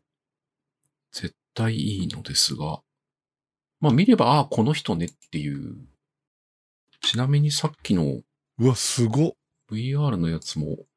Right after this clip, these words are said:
Speaker 1: パンティのやつも貼っとこうかな。Discordに。<laughs> こんなに大量にDiscordにエーブイ貼って怒られるんじゃないかと思いますけど、<laughs> まあとりあえず。
Speaker 2: 俺ね、ちなみに、
Speaker 1: はい。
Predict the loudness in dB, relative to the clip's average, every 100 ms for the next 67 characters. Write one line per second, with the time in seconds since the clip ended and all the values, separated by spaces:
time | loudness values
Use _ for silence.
0 | _ _ _ -4 -4 -2 -2 -2 -4 -6
1 | -6 -6 -4 -2 -4 -8 -12 _ -2 -2
2 | -2 -4 -4 -6 -8 -14 -14 -16 _ -18
3 | -14 -6 -6 -6 -14 -20 -20 _ 0 8
4 | 10 10 6 4 6 4 4 0 2 4
5 | 4 4 0 -2 -2 -6 -10 _ -20 -18
6 | -20 -20 -12 -6 -4 0 2 4 4 4
7 | 2 0 -4 -6 -6 -2 -2 -2 -2 -2
8 | -4 -4 -8 -10 _ _ _ _ _ _
9 | _ _ _ _ _ _ -20 -20 -20 -8
10 | 0 2 2 0 0 2 4 4 4 6
11 | 6 4 2 -2 0 0 0